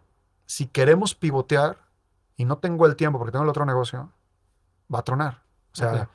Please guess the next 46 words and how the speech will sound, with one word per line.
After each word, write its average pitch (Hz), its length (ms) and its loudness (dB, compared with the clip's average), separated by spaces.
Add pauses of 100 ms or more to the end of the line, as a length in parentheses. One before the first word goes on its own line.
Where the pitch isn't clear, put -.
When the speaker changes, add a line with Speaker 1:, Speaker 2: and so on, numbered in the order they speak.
(380)
Speaker 1:
y - 100 -8
el 113 60 -6
pivote 147 280 0
va 156 60 6
a - 20 4
salir 139 240 -2
mal. 147 460 4
Yo 135 100 2
ya 151 80 6
lo 143 60 4
había 139 140 4
regado 131 240 4
en 135 40 2
otros 127 200 -2
intentos 120 280 -4
de 120 80 0
negocio. 123 380 0
Tuve, 131 240 0
intenté 123 300 -4
tener 139 180 0
un 139 80 -4
coworking, 120 720 0 (440)
tuve 135 180 2
un 135 80 0
Speaker 2:
Ok. 135 60 2
Speaker 1:
estudio 135 400 2
de 117 140 4
grabación. 135 800 0
O 123 40 -10 (300)
sea, 202 100 4
ya 254 60 10
lo 285 100 10
había 277 120 8
regado 214 200 8
en 202 60 2
un 208 120 0
montón. 190 360 4
Es 160 80 2
decir, 160 180 4
si 151 100 -4
no 233 280 4
te 277 120 -4
sale 208 240 4
bien 185 180 6
este 165 160 -2
enfoque, 220 460 0